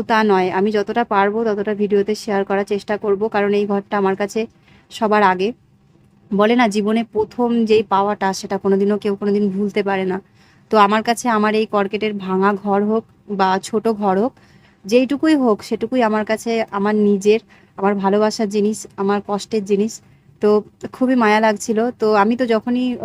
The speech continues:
ঘর দুয়ার পরিষ্কার করি, তো বাসের স্ট্রাকচার যেহেতু, তো সেগুলোতে ধুলো পড়লে দেখতে খারাপ লাগে, তো ওই জন্য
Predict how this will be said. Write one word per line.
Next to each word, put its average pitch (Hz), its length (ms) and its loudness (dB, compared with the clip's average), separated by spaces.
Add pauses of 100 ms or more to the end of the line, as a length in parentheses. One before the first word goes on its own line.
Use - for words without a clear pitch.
ঘর 220 200 -2
দুয়ার 226 240 0
পরিষ্কার 226 480 -2
করি, 220 280 0 (440)
তো 214 160 2
বাসের 196 400 2 (200)
স্ট্রাকচার 220 440 -4
যেহেতু, 220 400 -2 (340)
তো 208 120 0
সেগুলোতে 240 420 0
ধুলো 226 240 2
পড়লে 226 500 0 (240)
দেখতে 208 300 -2
খারাপ 202 300 0
লাগে, 202 260 2
তো 208 100 -2
ওই 208 100 2
জন্য 214 180 -2